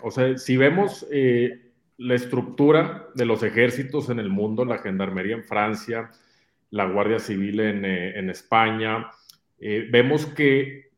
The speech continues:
parte de la policía está adscrita a, a las Fuerzas Armadas con una disciplina militar, con una trayectoria que reviste los tintes de una meritocracia que no tienen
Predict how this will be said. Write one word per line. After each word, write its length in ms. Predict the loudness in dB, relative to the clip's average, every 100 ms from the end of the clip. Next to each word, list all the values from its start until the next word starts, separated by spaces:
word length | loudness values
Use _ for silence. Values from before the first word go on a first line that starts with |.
| _ _ _
parte 320 | 4 4 4 4
de 60 |
la 180 | 4 2
policía 800 | -2 -2 -2 0 0 0 -6 -18 _ _
está 580 | -8 -8 -4 2 2 2
adscrita 840 | -2 -6 -4 -4 -2 -4 -4 -12 _ _ _ _
a, 420 | -2 0 0 0
a 20 |
las 200 | -2 -6
Fuerzas 360 | -4 -4 -4 -6
Armadas 500 | -4 -2 0 0 -4
con 160 | -8 -6
una 180 | -2 -2
disciplina 1000 | -2 -4 -10 -2 2 2 0 -6 -12 _ _ _ _
militar, 640 | -8 -6 -6 -4 -2 -2 -4 -14 _
con 160 | -6 -4
una 220 | -4 -2
trayectoria 1000 | -2 -2 -4 -2 2 2 2 0 -4 -14 _ _ _
que 800 | -4 0 0 0 -2 -6 -10 -18 _ _ _ _ _ _
reviste 600 | -4 -2 0 -2 -4 -2
los 240 | 0 -2
tintes 340 | -4 -2 -2 -2
de 60 |
una 160 | -2 -2
meritocracia 1040 | -4 -4 -6 -8 -2 0 0 -2 -6 -8
que 100 | -8
no 280 | -4 -4 -4
tienen 360 | -4 -6 -6